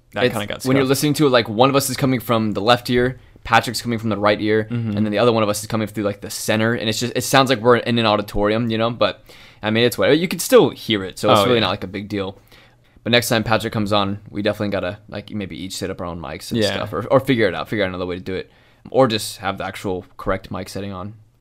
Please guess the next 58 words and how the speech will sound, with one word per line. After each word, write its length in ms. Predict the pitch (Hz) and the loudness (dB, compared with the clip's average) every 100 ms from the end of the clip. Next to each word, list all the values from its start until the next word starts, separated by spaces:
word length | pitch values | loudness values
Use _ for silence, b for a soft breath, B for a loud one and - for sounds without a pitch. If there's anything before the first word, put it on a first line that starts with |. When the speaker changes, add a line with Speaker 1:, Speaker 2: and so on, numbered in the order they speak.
| b b _ | b b _
Speaker 2:
But 80 | 147 | 8
yeah, 120 | 110 | 8
so 180 | - 139 | 8 10
I 60 | |
hope 160 | 156 160 | 10 10
that 120 | 156 | 8
episode 200 | 135 160 | 8 2
was 100 | 147 | 2
pretty 180 | 151 139 | 2 0
interesting 320 | 135 143 139 | 0 -2 0
to 80 | 127 | 0
listen 200 | 127 139 | 0 0
to. 280 | 156 156 160 | 2 2 0
Uh, 120 | 113 113 | 4 4
it 20 | |
was 120 | 113 | 4
really 120 | 127 120 | 0 -2
cool 140 | 120 | 2
to 40 | 120 | 2
have 100 | 113 | 4
him 100 | 110 | 2
on. 240 | 110 117 - | 0 0 -6
Speaker 1:
It's 120 | 135 | -6
pretty 200 | 185 123 | 0 2
long, 180 | 113 131 | 2 2
too. 60 | 110 | 2
Speaker 2:
Um, 260 | 110 107 | 4 2
Speaker 1:
It 20 | 110 | 2
was 80 | |
Speaker 2:
yeah, 180 | 127 139 | 6 6
Speaker 1:
good, 140 | - 110 | 4 0
good 60 | 127 | 2
Speaker 2:
it 20 | |
was 80 | 117 | 4
Speaker 1:
length. 240 | 120 113 | 2 0
It 40 | |
was 40 | 107 | -2
about 200 | 113 110 | 0 0
an 100 | 98 | -2
hour 360 | - 101 117 113 | 0 2 4 2
and 120 | 107 | 0
fifty-six 480 | 117 113 104 110 - | -4 -4 -4 -6 -6
minutes. 340 | 98 - - | -8 -8 -12
Speaker 2:
Yeah, 320 | 95 107 90 113 b b - | -4 -2 -2 -6 b b -16
which 140 | 110 | -12
is 160 | 104 107 | -10 -4
really 180 | 110 | -2
long. 260 | 90 57 58 _ _ _ _ - - - | -2 -8 -14 _ _ _ _ -18 -18 -8
Well, 140 | 98 | -4
at 20 | |
least 160 | 107 101 | -4 -4
in 100 | 101 | -8
comparison 460 | 95 95 98 95 | -8 -8 -10 -12
to 260 | 95 - - - 78 | -14 -14 -14 -16 -12
Speaker 1:
Yeah. 260 | 87 78 117 | -10 -10 -10
Speaker 2:
our 100 | - | -10
other 140 | - | -10
ones. 280 | - - - | -12 -16 -20